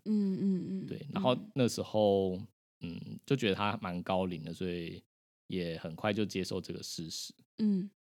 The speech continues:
Speaker 2: 对，然后但是那时候我跟，
Speaker 1: 嗯。
Speaker 2: 跟奶茶就讨论过一件事情，就是也跟标本这类有关系。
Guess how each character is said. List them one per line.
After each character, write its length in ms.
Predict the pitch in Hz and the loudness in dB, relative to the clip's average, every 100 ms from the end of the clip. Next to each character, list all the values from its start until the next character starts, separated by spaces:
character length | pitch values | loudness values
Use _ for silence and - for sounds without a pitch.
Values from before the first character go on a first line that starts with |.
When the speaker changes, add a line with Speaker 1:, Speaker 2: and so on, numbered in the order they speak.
| _ | _
Speaker 2:
对， 160 | - - | -12 -6
然 100 | 90 | 0
后 120 | - | 4
但 100 | 147 | 4
是 120 | 147 | 4
那 120 | 147 | 4
时 80 | 135 | 4
候 60 | 110 | 4
我 140 | 92 | 2
跟， 320 | 87 95 92 | 2 0 0
Speaker 1:
嗯。 60 | 95 - | -2 -4
Speaker 2:
跟 380 | 101 95 92 95 | -2 0 0 -2
奶 140 | 82 | -6
茶 240 | 80 151 - | -8 -10 -4
就 140 | 92 | -4
讨 220 | - 92 | -4 -6
论 160 | 90 90 | -4 -4
过 200 | - 82 | -2 -4
一 60 | |
件 220 | 82 82 82 | -4 -6 -6
事 240 | - 82 | -8 -8
情， 220 | - - - | -8 -10 -12
就 120 | - | -4
是 60 | 101 | -2
也 80 | 85 | -2
跟 260 | 90 90 92 | -4 -4 -4
标 220 | 98 92 | -2 -2
本 240 | - 78 | -4 -10
这 140 | - 87 | -8 -6
类 180 | 90 | -4
有 120 | 95 98 | -6 -10
关 320 | - 85 87 | -10 -10 -10
系。 360 | - - - | -10 -12 -16